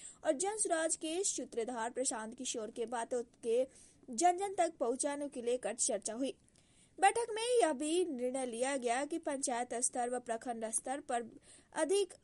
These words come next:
से अधिक संख्या में सदस्य को बनाए और पार्टी को मजबूत करने के उद्देश्य से प्रचार प्रसार करे।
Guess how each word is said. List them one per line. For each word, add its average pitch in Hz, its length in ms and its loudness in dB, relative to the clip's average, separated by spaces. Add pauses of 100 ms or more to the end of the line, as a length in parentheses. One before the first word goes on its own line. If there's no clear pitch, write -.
(140)
से 262 220 0
अधिक 247 320 -2
संख्या 269 460 0
में 302 200 -2
सदस्य 269 520 0
को 233 140 -2
बनाए 262 440 -2 (400)
और 349 100 8
पार्टी 370 360 2
को 392 120 0
मजबूत 285 400 -4
करने 262 300 -2
के 285 80 -4
उद्देश्य 262 380 2
से 254 160 0
प्रचार 269 400 -2
प्रसार 208 380 -2
करे। 247 240 2